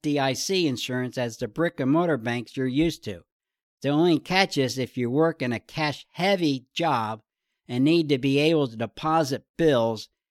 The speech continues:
you could always use a brick and mortar for checking and set up a savings account with a better interest rate.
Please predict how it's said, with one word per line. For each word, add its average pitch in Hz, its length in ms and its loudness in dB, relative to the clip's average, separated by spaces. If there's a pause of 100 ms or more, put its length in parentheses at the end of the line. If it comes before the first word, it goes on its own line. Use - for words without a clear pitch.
(120)
you 151 160 0
could 147 200 -2
always 165 440 2
use 156 200 2
a 131 80 0
brick 147 360 0
and 127 120 2
mortar 143 300 4
for 110 180 -8
checking 123 520 -2
and 110 100 -4
set 151 180 0
up 143 160 -2
a 117 80 -8
savings 156 440 0
account 123 320 -8
with 120 140 -10
a 110 80 -4
better 117 400 -4
interest 117 440 -10
rate. 78 240 -20